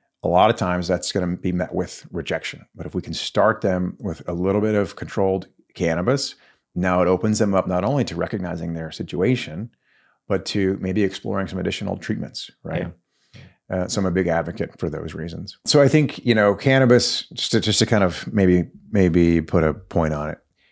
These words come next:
Speaker 1: cannabis is very useful. There's a lot of risks. I think chronic use, the research that I've read and the doctors I've heard discuss it,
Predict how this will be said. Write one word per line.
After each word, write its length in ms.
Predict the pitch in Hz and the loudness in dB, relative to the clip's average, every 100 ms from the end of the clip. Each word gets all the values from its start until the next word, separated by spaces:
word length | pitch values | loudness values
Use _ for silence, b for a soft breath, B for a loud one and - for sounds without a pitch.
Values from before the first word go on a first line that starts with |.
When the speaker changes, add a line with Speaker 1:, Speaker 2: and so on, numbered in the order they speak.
| _ - | _ 0
Speaker 1:
cannabis 400 | 117 110 101 - | 2 4 2 0
is 80 | 85 | 2
very 260 | 87 80 | 2 2
useful. 560 | 80 82 - 90 85 - | 0 -2 0 0 0 -6
There's 240 | - 87 78 | -2 -2 -2
a 40 | |
lot 320 | 76 76 80 | -2 0 0
of 100 | 80 | 0
risks. 500 | 78 80 - - - - | -2 -4 -6 -8 -12 -6
I 100 | 87 | -6
think 320 | - 85 - | -4 -6 -6
chronic 440 | - 101 95 87 87 | -4 0 0 0 -2
use, 420 | 87 85 - - _ - | -2 -2 -6 -12 _ -6
the 80 | 87 | 0
research 380 | 90 92 85 | 0 0 -2
that 80 | 90 | 2
I've 240 | 95 107 95 | 4 4 4
read 280 | 101 95 | 6 6
and 80 | 85 | 4
the 40 | 80 | 2
doctors 360 | 80 - 82 | 0 0 -2
I've 160 | 80 87 | 0 0
heard 260 | 92 92 | 0 -2
discuss 440 | 90 90 - 87 98 | -2 -2 0 0 2
it, 220 | 95 | 0